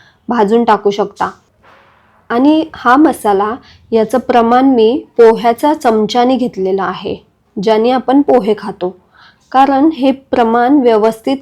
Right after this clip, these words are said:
आणि परफेक्ट आहे. हां, जर तुम्हाला तिखट कमी जास्त हवं असेल तर तुम्ही तुमच्या आवडीनुसार टाकू शकता, पण ही चटणी थोडीशी चटपटीत आणि थोडीशी अशी गोडसर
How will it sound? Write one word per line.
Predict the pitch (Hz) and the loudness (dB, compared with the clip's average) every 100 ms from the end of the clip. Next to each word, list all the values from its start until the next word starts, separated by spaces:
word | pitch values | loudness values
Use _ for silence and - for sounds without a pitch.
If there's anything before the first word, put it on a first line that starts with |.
| - | -6
आणि | 220 247 | -4 -2
परफेक्ट | 269 247 220 - 226 220 196 | -2 -2 -2 -2 -4 -4 -8
आहे. | 185 - - _ _ _ _ _ _ - | -10 -14 -16 _ _ _ _ _ _ -4
हां, | 269 208 208 | 0 0 0
जर | 214 247 262 | 0 0 0
तुम्हाला | 247 254 262 | 0 0 0
तिखट | 269 240 - 262 262 - | 0 -2 -4 -4 -2 0
कमी | 247 240 | 2 2
जास्त | 247 247 - | 2 2 0
हवं | 254 247 233 240 | 0 0 0 -2
असेल | 240 254 277 - _ _ - | -2 -2 -2 -6 _ _ -2
तर | 247 247 | -2 0
तुम्ही | 254 254 262 | 0 0 0
तुमच्या | 240 233 | 0 2
आवडीनुसार | 262 233 233 240 240 254 247 | 4 4 4 2 0 -2 0
टाकू | 262 262 214 | -2 -2 -6
शकता, | - 185 185 - _ _ _ _ | -6 -6 -8 -10 _ _ _ _
पण | 277 294 | 0 2
ही | 294 | 2
चटणी | 294 269 269 294 294 | 2 0 0 -2 0
थोडीशी | 254 233 226 269 | 2 2 0 -4
चटपटीत | 262 226 220 - 226 247 240 - _ _ _ | -2 -4 -2 -4 0 0 -2 -6 _ _ _
आणि | 220 226 240 247 247 247 | -4 0 0 0 -2 0
थोडीशी | 233 226 233 220 254 254 | 4 4 4 0 -2 -2
अशी | - 220 - 240 240 233 | -4 -8 -4 -2 0 0
गोडसर | - 208 214 220 214 214 226 220 | -4 -2 4 6 4 2 -2 -2